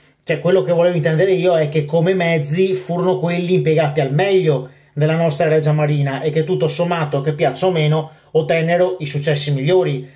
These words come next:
rispetto alle tanto celebrate corazzate della classe Littorio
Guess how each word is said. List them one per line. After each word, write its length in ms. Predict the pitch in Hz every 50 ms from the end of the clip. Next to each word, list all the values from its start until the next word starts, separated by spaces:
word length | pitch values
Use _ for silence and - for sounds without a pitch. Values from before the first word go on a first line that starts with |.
| _ _ _
rispetto 680 | - 156 151 - - 175 175 165 - - 185 185 185 185
alle 800 | 147 151 156 156 160 160 160 156 156 156 151 151 147 147 147 -
tanto 520 | _ 175 170 180 180 170 151 165 165 147 143
celebrate 680 | 147 - 160 156 147 147 160 165 165 156 147 - 139 127
corazzate 580 | 139 143 143 139 143 - 170 160 156 147 151
della 180 | 147 151 147 143
classe 300 | 147 165 156 147 - -
Littorio 600 | 165 190 - 175 151 139 135 143 151 160 156 -